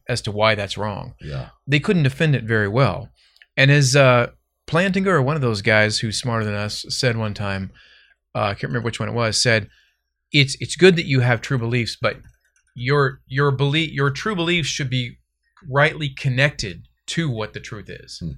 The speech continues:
Speaker 1: Like, there should be a relationship between what's true and the fact
Speaker 2: Yeah.
Speaker 1: you believe it.
Speaker 2: Yeah.
Speaker 1: Otherwise, I could flip a coin. I could say, I could say, um,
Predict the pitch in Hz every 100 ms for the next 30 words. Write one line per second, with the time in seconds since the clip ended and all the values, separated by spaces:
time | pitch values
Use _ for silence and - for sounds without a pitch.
0 | - 110 - 143 190 208 165 156 170 151
1 | 139 123 131 120 107 - _ _ _ _
2 | _ _ - 117 127 - 151 143 117 110
3 | 107 127 73 110 135 139 123 220 185 143
4 | 135 135 - - _ _ 143 147 135 -
5 | 135 - - 190 113 90 - - _ _
6 | _ _ - 135 143 135 - 151 139 131
7 | 127 123 - - 139 135 135 135 123 117
8 | 117 - 110 107 104 98